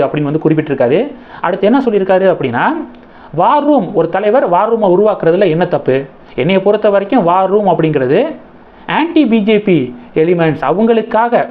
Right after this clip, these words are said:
பி ஜே பிக்கு எதிராக இருக்காங்க பார்த்தீங்களா, அவங்களுக்கு ஒரு செக் வைக்கிறதுக்காக தான் வார் ரூம் அப்படிங்கிறத வந்து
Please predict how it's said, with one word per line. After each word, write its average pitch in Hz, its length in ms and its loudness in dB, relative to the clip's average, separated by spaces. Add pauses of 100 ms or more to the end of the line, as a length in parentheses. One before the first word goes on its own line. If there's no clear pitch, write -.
(540)
பி 185 140 2
ஜே 233 160 4
பிக்கு 220 260 -2
எதிராக 247 340 2
இருக்காங்க 208 300 0
பார்த்தீங்களா, 190 340 0 (540)
அவங்களுக்கு 262 480 2 (360)
ஒரு 185 160 0
செக் 208 240 -2
வைக்கிறதுக்காக 202 520 0
தான் 240 160 -2
வார் 185 220 2
ரூம் 202 180 2
அப்படிங்கிறத 156 440 0
வந்து 214 160 0